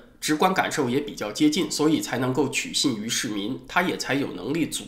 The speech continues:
织这么大规模的集会。否则大家把它当成一个吹牛浮夸的机构，他提出什么建议，别人也不一定听啊，也是因为这个原因吧。那么民间人权阵线的点算数字也是被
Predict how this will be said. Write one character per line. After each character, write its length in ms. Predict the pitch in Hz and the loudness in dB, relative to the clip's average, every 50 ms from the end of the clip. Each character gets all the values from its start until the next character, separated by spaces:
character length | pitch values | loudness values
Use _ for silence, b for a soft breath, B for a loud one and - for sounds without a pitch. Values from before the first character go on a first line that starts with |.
| - - | -12 -10
织 140 | - 135 127 | -8 -6 -4
这 100 | - 147 | -2 -2
么 80 | 131 | -2
大 220 | - - - - - | -2 -2 -4 -4 -4
规 160 | - 131 131 | -4 -2 0
模 260 | 131 123 107 107 117 | 0 0 -2 -4 -6
的 80 | 113 113 | -6 -6
集 240 | 101 - - 101 | -4 -4 -4 -4
会。 180 | 127 - 175 156 B B B B B B | -2 0 0 0 B B B B B B
否 180 | - - 127 | -4 -2 -2
则 160 | 131 160 175 | 0 2 2
大 160 | 185 185 170 165 | 4 6 6 6
家 160 | 185 180 175 | 6 4 4
把 140 | 143 - - | 4 2 0
它 100 | 131 120 | 0 0
当 220 | - 143 156 151 | 2 2 0 0
成 180 | - 139 131 139 | -2 -2 0 0
一 80 | 147 | 0
个 100 | 143 151 | 0 0
吹 220 | 147 - - 160 156 | -2 0 -2 0 2
牛 180 | 165 127 120 | 2 2 0
浮 280 | 131 127 - - 117 143 | 0 -2 -4 -6 -6 -6
夸 240 | - - 165 147 156 | -2 0 0 0 0
的 80 | 151 | -2
机 180 | - - 151 151 | -2 0 0 0
构， 240 | 151 156 151 - B B B B B B | 0 0 -4 -4 B B B B B B
他 140 | - - 156 | 2 2 2
提 180 | - - 143 | 2 2 0
出 160 | 135 - 156 | 0 2 0
什 140 | 151 147 131 | -2 -2 -2
么 80 | 113 127 | -4 -2
建 260 | 131 160 135 120 123 | -2 -2 -2 -2 -2
议， 200 | 147 131 - - | -2 -4 -4 -6
别 140 | - 117 113 | -4 -2 -2
人 120 | 117 131 135 | 0 0 -2
也 60 | - | -4
不 220 | - - - 117 | -6 -8 -6 -4
一 100 | 123 135 | -2 -2
定 220 | 131 135 117 98 - | -2 -2 -4 -6 -4
听 300 | - - 151 160 180 175 - - - - - - | 2 6 6 6 6 4 -2 -10 -16 -18 -14 -10
啊， 100 | 110 110 | -8 -8
也 160 | 104 113 113 | -6 -4 -4
是 140 | 117 - 190 | -2 0 2
因 140 | 190 220 208 | 2 4 4
为 100 | 190 202 | 4 4
这 100 | - 151 | 4 2
个 120 | 151 120 | 2 2
原 200 | 110 117 120 127 | 0 2 2 4
因 140 | 156 185 190 | 4 4 4
吧。 220 | 185 165 - - - | 4 2 2 0 -2
那 100 | 143 135 | -2 0
么 200 | 131 127 - B B B B B | 2 2 0 B B B B B
民 300 | B 131 123 127 135 151 | B 2 4 6 6 8
间 180 | 147 170 190 175 | 8 8 6 6
人 120 | 147 143 | 8 6
权 180 | 151 175 - 151 | 6 6 4 4
阵 160 | 156 180 151 | 4 4 4
线 160 | - 165 143 | 4 2 2
的 80 | 117 110 | 0 0
点 200 | - - - - | -4 -4 -6 -6
算 180 | - 139 131 | -4 -4 -4
数 140 | 127 - 139 | -2 -2 -2
字 200 | 135 170 151 104 - | -2 -2 -4 -4 -4
也 220 | 113 117 104 - 110 | -4 -4 -4 -2 -2
是 180 | - - 165 | -2 0 0
被 460 | 123 - - - 220 180 - - B | -2 -2 0 2 2 2 2 -2 B